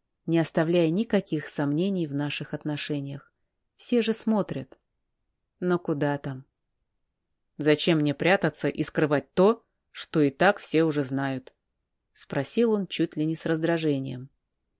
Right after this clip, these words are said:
На заводе он чувствовал себя абсолютным монархом. «Да откуда они знают? Мы только что прилетели». «Переезжаешь ко мне, и неделю даю тебе отпуск,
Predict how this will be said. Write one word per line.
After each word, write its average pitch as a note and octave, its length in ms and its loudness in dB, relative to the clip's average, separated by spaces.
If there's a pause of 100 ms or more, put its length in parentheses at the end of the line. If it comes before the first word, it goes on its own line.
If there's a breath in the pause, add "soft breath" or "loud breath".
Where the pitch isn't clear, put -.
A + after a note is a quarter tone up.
(500)
На F#3 140 0
заводе F3+ 440 6
он D3 100 2
чувствовал E3+ 480 2
себя E3+ 380 2
абсолютным E3 680 0
монархом. C#3 640 -2 (1900)
«Да F#3+ 180 4
откуда A3 340 4
они G3+ 180 2
знают? F#3+ 520 0 (360)
Мы A3+ 120 4
только A#3 280 4
что - 180 0
прилетели». A3+ 720 4 (1400)
«Переезжаешь F3+ 720 4
ко F#3 140 2
мне, F3+ 380 2 (220)
и E3+ 140 2
неделю E3+ 440 8
даю E3+ 280 4
тебе E3+ 240 2
отпуск, D3+ 580 0